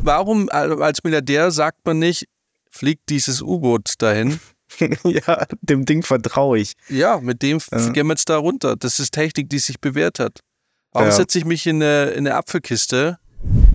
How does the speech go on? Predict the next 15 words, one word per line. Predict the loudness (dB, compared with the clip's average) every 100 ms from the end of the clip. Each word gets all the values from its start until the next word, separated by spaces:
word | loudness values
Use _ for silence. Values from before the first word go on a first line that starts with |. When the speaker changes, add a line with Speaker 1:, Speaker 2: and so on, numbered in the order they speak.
| 6 -6 -6
Speaker 2:
Weißt | 0 2 2
du, | 2
was | 0 0
ich | 0
das | 0 0 -2
Komischste | 0 2 2 0 -2
finde | -2 0 2
eigentlich | 0 2 0 0
an | 0
dieser | 0 0 0
ganzen | 0 0 -2
Konstruktion | -2 -2 -2 -6 -4 -2 0 0 0
oder | 0 0 -2 -6 _ _
zumindest | -2 0 2 0 -2
das, | -4 -4